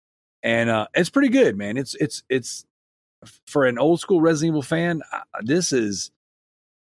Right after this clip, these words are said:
you know, it's, it's very likable. I, I like it a lot.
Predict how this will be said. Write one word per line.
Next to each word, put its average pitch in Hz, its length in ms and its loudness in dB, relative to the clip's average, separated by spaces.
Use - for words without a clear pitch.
you 98 80 -8
know, 87 180 -8
it's, 127 280 -4
it's - 140 -12
very 156 340 2
likable. 107 340 0
I, 117 240 0
I 123 60 2
like 131 260 2
it 104 40 -6
a 95 40 -4
lot. 90 260 -6